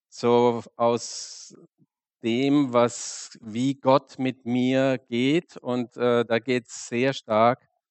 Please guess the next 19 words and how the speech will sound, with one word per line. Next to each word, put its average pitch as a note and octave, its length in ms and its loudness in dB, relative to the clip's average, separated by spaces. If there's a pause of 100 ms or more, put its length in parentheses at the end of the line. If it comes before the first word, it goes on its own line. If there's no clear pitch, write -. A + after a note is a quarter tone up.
(360)
um A#2+ 140 -6
das A#2+ 180 -8
Thema C3 360 0
Vertrauen. B2+ 680 0
Und C3 140 -2
die A#2+ 80 -8
drei B2 380 0
Stellen, D3+ 600 -2 (800)
die C#3 600 0
Johannes C#3 500 0
vorgelesen C3+ 760 -2
hat, D3+ 300 -4 (440)
das C3 160 -4
sind E3 180 0
so C#3+ 140 -2
diese C#3 300 -6
drei B2+ 320 4
Stellen, C#3+ 600 0 (640)
wo A#2+ 520 0